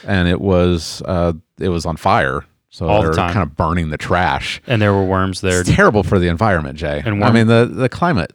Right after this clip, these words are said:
Speaker 1: the climate change.
Speaker 2: And the worms were eating bodies there all the
Speaker 1: Yeah,
Speaker 2: time.
Speaker 1: um, but, uh,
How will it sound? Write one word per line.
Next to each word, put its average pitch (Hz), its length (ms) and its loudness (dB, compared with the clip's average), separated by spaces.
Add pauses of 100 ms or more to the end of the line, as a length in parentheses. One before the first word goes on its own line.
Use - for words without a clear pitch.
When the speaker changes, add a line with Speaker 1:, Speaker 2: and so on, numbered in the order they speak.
(120)
Speaker 1:
the 135 100 -10
climate - 340 -6
change. 73 480 -10
Speaker 2:
And 110 120 0
the 101 80 2
worms 98 300 0
were 92 120 -6
eating 95 200 -2
bodies 85 340 -2
there 85 220 -4
all 85 60 -12
the 190 60 0
Speaker 1:
Yeah, 104 340 4
Speaker 2:
time. 139 460 6
Speaker 1:
um, 139 180 -4 (160)
but, 135 560 0
uh, 123 420 4